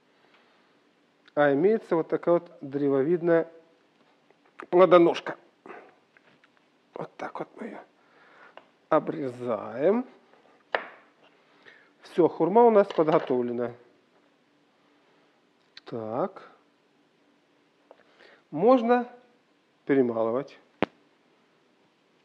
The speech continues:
Абрикоски у нас все сушёные, без косточек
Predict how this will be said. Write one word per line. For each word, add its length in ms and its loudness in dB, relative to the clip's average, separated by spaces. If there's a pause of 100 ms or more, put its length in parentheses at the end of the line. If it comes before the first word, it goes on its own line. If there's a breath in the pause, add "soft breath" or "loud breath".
(200)
Абрикоски 600 -2
у 80 -4
нас 200 -8 (140)
все 240 -14 (220)
сушёные, 640 -2 (320)
без 220 -2 (1200 loud breath)
косточек 560 -2